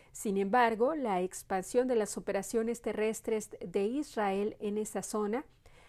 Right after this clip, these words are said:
han estado complicando todas las iniciativas. Estados Unidos continúa siendo parte de las conversaciones que en estos momentos se están llevando a cabo y que incluyen a Israel, a Qatar,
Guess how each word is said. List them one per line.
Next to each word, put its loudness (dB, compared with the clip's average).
han -4
estado 2
complicando 0
todas 0
las -2
iniciativas. -6
Estados 8
Unidos 2
continúa 0
siendo 2
parte 2
de 0
las 0
conversaciones -2
que -2
en 0
estos -6
momentos -2
se -10
están -4
llevando -4
a -2
cabo 0
y 4
que -4
incluyen 0
a 0
Israel, 0
a -2
Qatar, 0